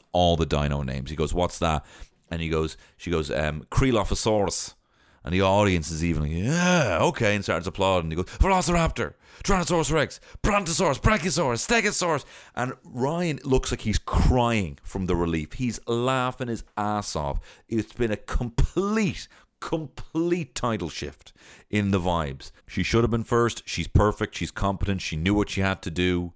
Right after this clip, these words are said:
There was a level of spontaneity where he was throwing different animals or different dinosaurs and she was getting all of them. Someone who was gonna show up and know what they needed to do rather than, look,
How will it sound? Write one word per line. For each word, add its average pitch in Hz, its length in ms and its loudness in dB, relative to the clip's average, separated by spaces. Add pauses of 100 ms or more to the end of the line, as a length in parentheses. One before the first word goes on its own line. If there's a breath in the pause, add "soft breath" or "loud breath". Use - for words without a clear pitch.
(200 loud breath)
There 82 100 -4
was 82 120 -2
a 90 40 0
level 92 200 0
of 85 60 -2
spontaneity 104 680 0
where 87 140 0
he 82 80 -6
was 69 100 -10
throwing 110 320 0
different 104 300 -2
animals 104 420 0
or 82 80 -2
different 101 300 -6
dinosaurs 104 540 0
and 85 80 -14
she - 100 -6
was 80 100 -6
getting 101 300 0
all 101 180 2
of 92 60 0
them. 95 160 0 (260 loud breath)
Someone 127 400 0
who 123 60 0
was 98 100 -2
gonna 98 160 -2
show 117 400 2
up 107 160 0 (100)
and 85 200 0
know 95 120 4
what 95 180 0
they 90 100 0
needed 76 260 -4
to - 100 -10
do 73 320 0 (300 loud breath)
rather 87 360 2
than, 80 420 0
look, - 360 -4